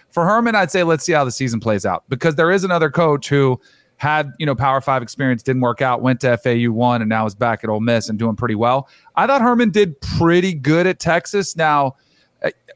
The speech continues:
clearly there were some off the field issues that cropped up, you know, with running the program of that size, but let's see what he does with F A U. If he turns it around and wins there, maybe he can learn from his experience at Texas and, uh, you know, revamp his career in,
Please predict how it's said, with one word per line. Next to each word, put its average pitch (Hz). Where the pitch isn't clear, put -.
clearly 202
there 175
were 165
some 156
off 156
the 143
field 160
issues 165
that 160
cropped 160
up, 165
you 139
know, 131
with 123
running 139
the 131
program 147
of 117
that 131
size, 139
but 127
let's 143
see 196
what 190
he 196
does 190
with 175
F 185
A 175
U. 180
If 120
he 139
turns 156
it 156
around 156
and 131
wins 151
there, 120
maybe 123
he -
can 127
learn 131
from 127
his 113
experience 123
at 104
Texas 135
and, 123
uh, 120
you 170
know, 135
revamp 131
his 127
career 131
in, 127